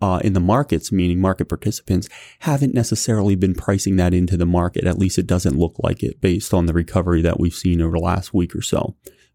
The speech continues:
Stocks have recovered quite a bit. And so I think the Fed's coming out not to spook markets, but to say, "Hey, you're not listening.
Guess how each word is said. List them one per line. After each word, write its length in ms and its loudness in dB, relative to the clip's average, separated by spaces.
Stocks 380 -4
have 80 -4
recovered 380 -2
quite 180 0
a 60 -6
bit. 280 -4
And 120 2
so 120 2
I 120 0
think 200 0
the 80 -2
Fed's 360 -2
coming 360 0
out 280 -2
not 240 0
to 60 -2
spook 400 -2
markets, 520 0
but 140 -6
to 100 -4
say, 160 0
"Hey, 200 4
you're 180 2
not 300 0
listening. 640 -2